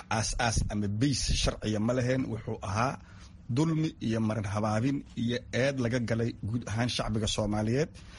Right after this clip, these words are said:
si gaarana dowladnimada iyo qarannimada Soomaaliya ayuu ahaa.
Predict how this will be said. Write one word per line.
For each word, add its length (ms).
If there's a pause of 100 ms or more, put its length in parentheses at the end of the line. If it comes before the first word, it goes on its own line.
(100)
si 200
gaarana 440 (100)
dowladnimada 640
iyo 260
qarannimada 400
Soomaaliya 640
ayuu 180
ahaa. 260